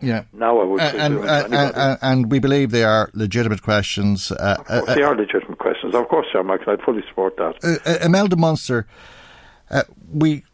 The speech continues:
Speaker 1: know that the gar-, or that the fire station was raided. Uh, we believe that it was in relation to the search for guns. We don't know that because it hasn't been clarified to us. But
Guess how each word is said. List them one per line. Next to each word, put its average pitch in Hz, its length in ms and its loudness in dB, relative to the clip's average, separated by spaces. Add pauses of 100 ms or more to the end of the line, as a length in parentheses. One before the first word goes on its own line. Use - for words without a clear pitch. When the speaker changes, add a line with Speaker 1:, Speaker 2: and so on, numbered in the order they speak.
(240)
Speaker 1:
know 165 300 4
that 160 160 0
the 131 180 2
gar-, 127 380 0
or 110 140 0
that 107 160 -2
the 107 80 -4
fire 135 200 2
station 117 280 -2
was 104 160 -2
raided. 107 420 0 (340)
Uh, 101 220 0
we 131 220 2
believe 135 600 2
that 110 160 0
it 104 80 -2
was 98 140 -2
in 101 140 2
relation 92 400 0
to 87 100 -6
the 80 100 -8
search 85 280 -2
for 80 80 -12
guns. 92 260 2
We 110 80 2
don't 123 380 2
know 101 160 0
that 87 160 -2
because 87 240 -6
it 87 80 -2
hasn't 87 240 -4
been 85 160 0
clarified 82 560 -4
to 73 180 -8
us. 69 160 -8
But - 500 -2